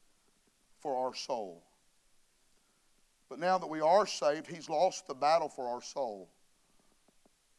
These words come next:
But that doesn't mean Satan's quit fighting. He's not fighting for our soul today. He's fighting for our mind.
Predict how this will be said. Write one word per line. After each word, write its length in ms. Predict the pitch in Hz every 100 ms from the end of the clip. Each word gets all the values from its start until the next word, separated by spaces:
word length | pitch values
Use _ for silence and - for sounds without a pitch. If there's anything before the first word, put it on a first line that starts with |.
| _ -
But 80 | 120
that 160 | 160
doesn't 260 | 196 - 151
mean 240 | 170 190
Satan's 400 | 147 - 156 131
quit 240 | - 147 -
fighting. 400 | 151 156 110 - _ _ _ _ _ _ _ _ _ _ _ _ _ _ -
He's 160 | 165 170
not 240 | 196 196
fighting 340 | 214 214 190 -
for 140 | 151
our 140 | 135
soul 380 | 127 - 151 123
today. 480 | - 113 113 120 147 _ _ _ _ _ _ _ _ _ _ _ _ _ _ -
He's 160 | 131
fighting 320 | - 160 147 127
for 160 | 120
our 80 | 107
mind. 560 | 113 131 107 87 78